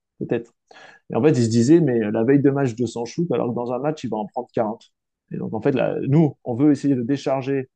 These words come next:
le joueur la veille de match pour qu'il soit prêt au match. Et le gardien, on lui fout, euh, cinq fois plus de ce qu'il, ce qu'il va prendre dans la gueule, euh, le lendemain. Il dit donc, en fait, c'est complètement, euh, incohérent parce qu'en fait, on pense, on pense surtout aux, aux joueurs et on pense pas assez aux gardiens.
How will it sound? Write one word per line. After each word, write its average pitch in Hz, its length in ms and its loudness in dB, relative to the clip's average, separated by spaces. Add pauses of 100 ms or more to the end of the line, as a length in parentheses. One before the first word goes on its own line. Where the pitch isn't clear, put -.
(120)
le 113 120 -6
joueur 123 440 -6 (560)
la 113 160 -6
veille 123 160 -2
de 127 120 -2
match 127 320 -6
pour - 120 -14
qu'il 110 120 -14
soit - 260 -10
prêt 120 140 0
au 110 80 2
match. 165 340 -4 (320)
Et 113 80 -4
le 117 80 2
gardien, 127 280 6
on 156 80 4
lui 123 140 2
fout, 147 380 2
euh, 113 100 4
cinq 139 240 -8
fois 131 160 -4
plus 147 180 -6
de 127 60 -4
ce 117 100 -10
qu'il, 123 120 -12
ce - 160 -18
qu'il 117 120 -2
va 113 100 2
prendre 143 260 -4
dans 110 80 -6
la 107 140 -4
gueule, 147 280 2 (460)
euh, 110 460 -2
le 117 100 -2
lendemain. 123 380 -6 (380)
Il 98 60 -4
dit 120 120 0
donc, 113 180 -2
en 110 80 0
fait, 156 160 2
c'est - 80 -8
complètement, 127 560 -4
euh, 107 240 -6 (200)
incohérent 139 580 0 (100)
parce 113 140 -10
qu'en 113 120 -12
fait, 120 160 -4
on 110 80 -6
pense, - 500 -14 (120)
on - 60 -10
pense 143 300 0
surtout - 440 0
aux, 117 440 4 (100)
aux 117 80 -4
joueurs 139 420 0 (420)
et 120 100 -2
on 110 100 -2
pense - 200 -8
pas 110 120 0
assez - 180 -2
aux 127 40 0
gardiens. 110 260 -6